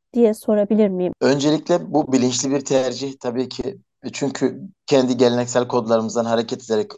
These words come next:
Speaker 2: oyunlar yapmaya çalışıyoruz. Fakat bunun dışında yaptığımız çalışmalar da var. Fakat şöyle bir itirafta bulunayım. Bu şekilde yapmış olduğumuz oyun olan Ziyafet Sofrası oyunu şu an Türkiye'de de ilk, e, on oyun içerisinde, oynanma sayısı ve devam eden oyunlar içerisinde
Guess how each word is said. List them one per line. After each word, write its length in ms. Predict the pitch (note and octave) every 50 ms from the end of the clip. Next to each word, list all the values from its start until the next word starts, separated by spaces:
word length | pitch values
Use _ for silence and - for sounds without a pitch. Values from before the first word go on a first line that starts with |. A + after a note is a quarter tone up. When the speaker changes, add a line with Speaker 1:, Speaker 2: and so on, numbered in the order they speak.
| - _ _
Speaker 2:
oyunlar 460 | A#2+ A#2 G#2+ G#2 G#2+ G#2+ G#2+ A2 G#2+ A2 G#2
yapmaya 400 | G#2 G2 F#2+ - G2 F#2+ F#2+ F#2
çalışıyoruz. 680 | - - G2 F#2 F2+ - - A2 C#3 F3+ - - - _ _ - C#3+
Fakat 320 | - D3 C#3+ D3 C#3+ C#3 - -
bunun 340 | A#2+ C3 C3 D3 D3 D3 -
dışında 240 | - - - - B2+
yaptığımız 420 | A#2+ - - B2 A#2+ A2 - -
çalışmalar 540 | - B2+ B2 A#2 - - B2+ A#2 A#2 A2+ G#2
da 60 | G#2
var. 120 | - D3+ C#3
Fakat 220 | - D#3 C#3+ C#3 C3
şöyle 220 | - C#3+ C3 A#2+
bir 80 | B2 B2
itirafta 420 | A#2+ A#2+ A#2+ G#2+ - - C#3+ C3
bulunayım. 360 | C3+ C#3 C3+ C#3 C#3 C#3+ - _ _ _
Bu 180 | C#3 C#3+ F#3+ F#3+
şekilde 340 | - E3+ - C#3+ A#2+ A#2
yapmış 340 | A#2+ A#2 A#2 B2 B2+ D3 -
olduğumuz 380 | B2+ A2+ G#2+ G#2+ A2+ A2+ A2 A#2+
oyun 200 | A2 G#2+ A2+ A#2
olan 240 | G#2+ G2 G#2 G#2 G#2
Ziyafet 520 | G2+ G2+ A2 A2+ A#2 A#2 A#2 - C#3 C3+
Sofrası 540 | - - A#2 G2 - - F#2 F2 - - G#2
oyunu 320 | A#2+ A#2 A2 G#2 A#2 - - _ _ -
şu 200 | - - - C#3
an 220 | B2 B2+ - - - D#2 - -
Türkiye'de 460 | - - C3 - - A#2 G2 G2+ G2
de 160 | A2 A#2 -
ilk, 240 | - - C3+ C3+ - - - - - - -
e, 100 | A2+ - -
on 180 | - C3 B2+ C3
oyun 220 | C3+ B2 A#2 A#2
içerisinde, 380 | A2+ - - G#2 F#2+ - - A2
oynanma 400 | G#2+ A2 A2 A2 G#2+ G#2+ A2 A2+
sayısı 640 | A2 - G#2 G2 F#2+ - - - G#2+ F#2+ F#2+ G2+ G2+
ve 140 | G#2 G2+
devam 200 | G2 G2+ G#2 G#2
eden 140 | G#2 G2 G#2
oyunlar 260 | G2+ G2 G2+ G2+ G2
içerisinde 440 | F#2+ - - G2+ - - - - E3